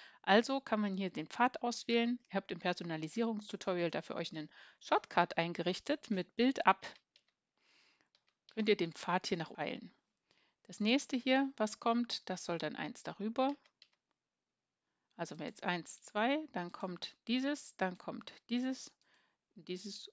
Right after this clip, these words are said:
und dieses. Also wir haben zwei Pfade verschoben und schon ist die Reihenfolge richtig.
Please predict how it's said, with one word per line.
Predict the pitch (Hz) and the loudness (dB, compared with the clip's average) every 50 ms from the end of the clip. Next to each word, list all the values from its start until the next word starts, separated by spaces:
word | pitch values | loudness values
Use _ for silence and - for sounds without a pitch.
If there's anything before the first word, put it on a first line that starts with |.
| _ - | _ -4
und | 240 214 208 | -4 -4 -4
dieses. | - - - - 214 - - | -6 -10 -12 -14 -12 -4 -2
Also | 196 190 196 185 | -2 0 0 0
wir | 190 | 0
haben | 190 190 185 | 0 0 -2
zwei | - - 202 202 202 | -2 0 2 2 2
Pfade | - - 196 190 - | 2 0 0 0 0
verschoben | 170 - 175 - - 269 330 349 339 285 | -4 -4 -4 0 0 0 0 2 2 2
und | 233 208 - | 2 0 -2
schon | - 220 214 | -4 -4 -4
ist | 208 208 - | -4 -4 -8
die | 190 | -8
Reihenfolge | - 165 156 165 - - 180 160 - 185 165 | -8 -6 -8 -8 -10 -12 -14 -14 -14 -14 -16
richtig. | - - _ _ - | -18 -18 _ _ -20